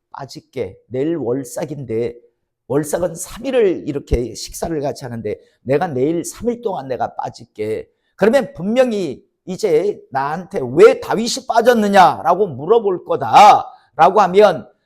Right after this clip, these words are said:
아, 그의 고향 베들레헴의 고향의 형들이 매년 요번에 드릴 제가 있는데 요번 제사에는 참석하라라고 연락이 와서 다윗이 자기한테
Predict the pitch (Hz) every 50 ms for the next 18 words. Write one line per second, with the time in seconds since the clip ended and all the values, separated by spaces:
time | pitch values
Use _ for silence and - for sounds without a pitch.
0 | _ - - 139 147 151 135 123 - - - - 165 175 196 214 202 202 - 143
1 | 165 180 180 175 175 151 - 135 120 117 180 190 180 190 185 175 170 175 165 151
2 | 151 160 165 156 131 131 123 - - _ _ - 135 151 160 165 185 170 175 165
3 | - _ - - 202 226 247 208 240 214 170 147 151 185 190 156 120 - - _
4 | _ _ _ - 127 139 147 160 180 196 220 233 220 196 156 147 147 165 175 170
5 | 160 _ - 151 139 160 170 - - - 120 123 117 165 170 160 151 151 151 151
6 | 117 127 123 123 120 123 160 185 180 170 - 131 131 135 - 160 147 151 147 139
7 | 151 - - - _ 202 220 208 214 220 196 196 180 175 170 160 156 135 143 139
8 | 127 113 127 135 143 156 151 147 143 127 123 123 123 - - 139 151 170 160 135
9 | - - _ _ _ _ _ _ _ _ - 139 151 156 202 226 233 - 233 196
10 | - - 131 131 120 190 185 180 175 - -